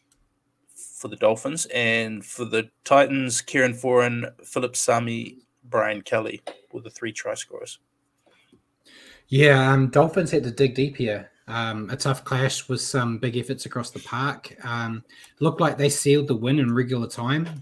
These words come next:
Speaker 2: but they didn't drop their heads when the Ti-, Titans forced it to Golden Point. I thought that would have been the right time for the Dolphins to just mentally fall apart, uh, but they didn't. Um, once they got into Golden Point, they played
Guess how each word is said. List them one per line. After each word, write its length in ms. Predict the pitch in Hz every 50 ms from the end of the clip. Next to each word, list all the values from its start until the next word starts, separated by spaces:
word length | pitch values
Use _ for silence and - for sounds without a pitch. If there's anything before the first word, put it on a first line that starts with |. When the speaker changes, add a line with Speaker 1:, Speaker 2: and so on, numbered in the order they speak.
| -
Speaker 2:
but 180 | - 127 - 117
they 100 | 123 127
didn't 340 | 120 127 147 147 165 151 139
drop 240 | 135 147 139 139 -
their 140 | 143 127
heads 300 | 113 123 135 135 131 -
when 100 | 127 120
the 80 | 117 113
Ti-, 440 | - - - 123 123 120 117 117 101 -
Titans 500 | - - 123 123 123 - 120 113 104 -
forced 380 | - - - 117 120 - -
it 100 | 113 -
to 60 | -
Golden 300 | 117 127 123 120 113 107
Point. 320 | - - 131 156 170 165 - _ _ _ _ _ _ _ _ _ _ -
I 80 | 117
thought 260 | - - 135 120 123
that 160 | 127 117 113 113
would 100 | 120 110
have 100 | 104 -
been 420 | 123 120 117 113 113 110 110 104 _ _ _ -
the 100 | 120 110
right 240 | 113 117 113 110
time 260 | - - 131 117 117 113
for 100 | - 117
the 100 | 110 104
Dolphins 520 | - 113 113 107 - 123 117 107 - -
to 80 | - -
just 240 | - 117 - - -
mentally 420 | 117 113 113 117 - - 110 107 104
fall 260 | - - 113 104 107
apart, 360 | - - 120 120 120 110 - _ _ _ _ _ _ - _ - - _ -
uh, 140 | 117 113
but 120 | 107 120 113
they 80 | 113 107
didn't. 440 | - 139 139 160 170 147 120 113 - _ - -
Um, 260 | 135 123 120 117 117
once 240 | 117 143 147 135 -
they 100 | - 147
got 200 | 135 147 131 131
into 200 | 143 135 139 139
Golden 280 | 123 131 131 127 120 117
Point, 440 | - - 135 147 160 151 - - - _ -
they 160 | 127 123 127
played 480 | 127 - 135 131 123 120 110 113 117